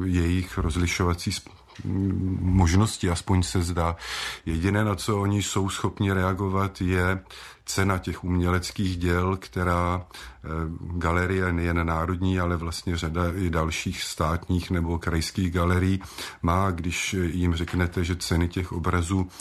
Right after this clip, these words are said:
jsou tak závratné, jaké jsou, tak najednou to začínají vnímat jako něco, něco významného. A to je vlastně taky špatně.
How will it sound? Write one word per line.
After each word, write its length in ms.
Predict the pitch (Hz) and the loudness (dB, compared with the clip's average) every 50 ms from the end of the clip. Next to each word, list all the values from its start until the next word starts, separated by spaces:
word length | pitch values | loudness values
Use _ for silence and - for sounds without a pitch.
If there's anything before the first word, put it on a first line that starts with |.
| - - - - - | -12 -12 -12 -14 -12
jsou 220 | - - - 92 | -10 -6 -6 -4
tak 180 | 87 - 92 85 | -2 0 0 2
závratné, 580 | 85 87 85 82 92 92 90 82 - 95 92 92 | 2 2 2 2 2 0 0 0 0 -2 0 0
jaké 240 | 87 85 - - 95 | 0 0 0 -2 -2
jsou, 340 | 92 - - - 95 90 90 | -2 -2 -2 -2 -2 -2 -2
tak 200 | - 104 92 - | -2 -4 -2 0
najednou 400 | 95 90 92 92 92 95 92 90 | 0 2 2 2 2 0 0 0
to 160 | - 104 92 | -2 -2 -2
začínají 560 | 90 87 87 - - 98 95 92 92 92 95 | -2 -2 -2 -2 -2 0 2 2 2 2 4
vnímat 460 | 95 92 87 87 87 90 92 92 - - - - - - - - | 4 4 4 4 4 2 2 0 -2 -8 -14 -14 -14 -12 -8 -8
jako 240 | 80 73 - 92 | -6 -4 0 0
něco, 360 | 92 92 90 87 - - 101 95 | 2 2 0 0 0 0 0 0
něco 320 | 95 95 87 - - 104 | 0 0 -2 -2 -2 -2
významného. 720 | 95 95 95 95 98 110 110 117 110 104 98 87 92 90 - - - - - | 0 0 -2 0 0 0 2 2 2 2 2 2 0 -2 -4 -8 -14 -12 -12
A 60 | 78 | -10
to 140 | - - 87 | -6 -2 0
je 80 | 87 | 0
vlastně 300 | 90 87 85 - - 117 | 2 0 0 -2 -2 -2
taky 220 | 98 104 - - 127 | -2 -2 -2 -2 -2
špatně. 480 | - - - 78 - - - 71 67 | -4 -4 -6 -6 -6 -4 -6 -6 -6